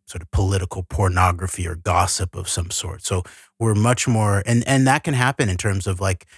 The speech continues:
we've talked about this too, that you can get obsessed then with the minutia of the, in the what of scenarios. That becomes conspiracy pornography, where it becomes sort of that we,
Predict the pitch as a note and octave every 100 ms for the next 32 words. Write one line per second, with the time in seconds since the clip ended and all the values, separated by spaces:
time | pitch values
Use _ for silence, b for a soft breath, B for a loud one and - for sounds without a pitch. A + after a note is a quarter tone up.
0 | b A#2 G#2 - C#3 - G#2 F#2+ F#2 F#2
1 | - F3+ A2 F#2+ G#2+ A2+ G#2 G#2 F#2 -
2 | - A#2+ A2+ - G2+ F#2+ F#2+ - G2+ F#2+
3 | G2 G2+ A2 G#2+ - G2 F#2 G#2 F#2+ F#2+
4 | F#2 F#2 F2+ b b b _ - F#2 F2+
5 | F2+ E2 F2+ G2+ F#2+ A#2 - - - -
6 | - G#2 - G#2 F#2+ F#2 F2+ E2+ E2+ -
7 | G2 F2+ A2 - F#2+ - G#2+ F#2 - C#3
8 | D#3 C#3+ A2+ F#2 - b b _ - G2+
9 | F#2+ F2+ F2+ F2+ - F#2 F2+ F#2 F2+ F#2
10 | F2 G2 - G2+ G2+ F#2+ - G2+ F#2+ F#2
11 | F#2+ F#2 G2 G2